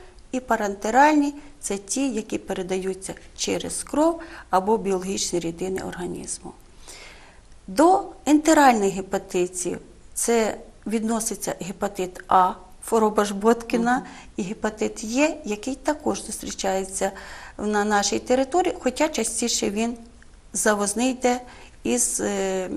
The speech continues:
Speaker 1: е, південних, е, частин
Speaker 2: Країн, так.
Speaker 1: України або з інших країн, де відпочиває, де є вода, де може бути вода,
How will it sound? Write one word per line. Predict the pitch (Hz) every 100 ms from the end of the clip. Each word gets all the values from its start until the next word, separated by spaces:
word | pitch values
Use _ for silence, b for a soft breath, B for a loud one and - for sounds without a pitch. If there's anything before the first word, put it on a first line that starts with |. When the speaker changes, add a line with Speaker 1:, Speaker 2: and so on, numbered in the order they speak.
| - - -
Speaker 1:
е, | - - - 196 196 196 196 196
південних, | 233 202 240 247 240 240
е, | - 208 196 190 196 202 202
частин | - 208 190
Speaker 2:
Країн, | 220 220
так. | 214
Speaker 1:
України | 208 214 226 330 403 494
або | 370 330 339 339 B B B B -
з | 202 -
інших | 240 226 220 220 -
країн, | 226 240 285
де | 202 196
відпочиває, | 190 - 214 254 269 269 233
де | 185
є | 190 190
вода, | 202 196 247 269 B B -
де | 185
може | 196 202 196
бути | 190 208
вода, | 196 190 185 226 247